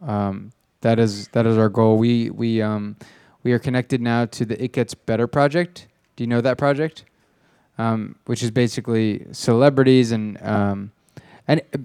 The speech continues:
p-, politicians, anyone, uh, who's a name will create these videos sa-, talking to L G B T youth, um, talking about why it gets better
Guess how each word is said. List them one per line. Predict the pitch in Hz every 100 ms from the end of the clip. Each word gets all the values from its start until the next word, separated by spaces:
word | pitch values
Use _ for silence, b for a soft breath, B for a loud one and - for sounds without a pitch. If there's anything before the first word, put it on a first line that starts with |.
| 92 -
p-, | - 113
politicians, | - 131 117 160 156 160 147
anyone, | 160 180 170 151 135 107
uh, | 123 120 120
who's | 127
a | 127
name | 123 127 120 110 B B -
will | 123
create | - 135 120
these | 123 113
videos | 123 123 120
sa-, | 110 120 113 - -
talking | 139 135 131
to | 117 117 110 95
L | 123
G | 117
B | 117
T | 113
youth, | 107 107 110 104 - B B B B
um, | 113 110 104 -
talking | 127 117
about | 120 117 113
why | 117 120 120
it | 120 117
gets | 117 -
better | 120 110 113 110 101